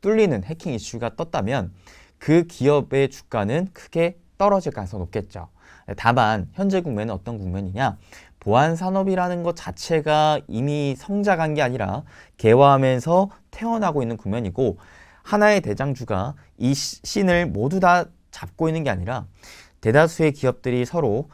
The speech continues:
경쟁하면서 파이를 논아먹고 있는 싸움을 벌이고 있기 때문에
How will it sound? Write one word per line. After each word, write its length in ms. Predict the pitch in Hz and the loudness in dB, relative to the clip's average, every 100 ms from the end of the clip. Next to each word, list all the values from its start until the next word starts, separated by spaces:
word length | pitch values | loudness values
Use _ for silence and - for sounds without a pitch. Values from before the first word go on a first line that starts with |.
| - | -14
경쟁하면서 920 | - 101 110 151 131 113 98 135 185 202 - _ | -6 -2 0 0 0 -2 -4 -2 -2 -4 -14 _
파이를 580 | - 165 156 104 104 165 - - | -4 -2 0 0 -2 -4 -10 -8
논아먹고 680 | 104 143 196 190 - 147 | -2 0 0 -2 -4 -4
있는 220 | 123 113 | -4 -4
싸움을 360 | 110 120 110 107 | -6 -4 -4 -4
벌이고 260 | 98 98 98 | -4 -4 -4
있기 140 | - | -8
때문에 540 | 92 101 90 117 104 | -8 -6 -2 0 -2